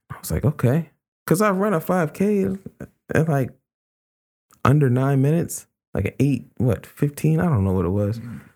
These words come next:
Speaker 1: So I'm like, "I know I can do it," but I had trained myself long distance so long that I had almost got locked into this long distance pace and this long distance thinking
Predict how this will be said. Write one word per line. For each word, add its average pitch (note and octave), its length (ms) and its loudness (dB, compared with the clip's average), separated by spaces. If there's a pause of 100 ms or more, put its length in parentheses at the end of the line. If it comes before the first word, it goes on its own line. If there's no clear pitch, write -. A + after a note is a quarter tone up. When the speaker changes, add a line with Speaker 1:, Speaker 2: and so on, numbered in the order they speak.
(340)
Speaker 1:
So E3+ 120 2
I'm E3+ 80 4
like, D#3 200 -2 (240)
"I B2 80 4
know D3 180 2
I C#3+ 80 0
can G2+ 160 0
do C#3 160 2
it," - 120 -4
but A2+ 100 0
I G#2+ 80 0
had G#2+ 160 -2
trained A2+ 240 0
myself G#2 400 0
long F#2+ 300 0
distance G#2+ 320 -2
so F#2+ 160 0
long G2+ 400 -2 (680)
that F2+ 100 0
I G2 120 2
had G2 160 -2
almost G2+ 420 0
got F2 160 0
locked G2 340 -2
into G#2+ 220 0
this F2 240 -2
long F#2 300 0
distance F#2+ 420 -2
pace E2 380 -4
and E2+ 80 2
this E2+ 160 -2
long F#2 320 0
distance F#2+ 400 -2
thinking F2+ 440 -2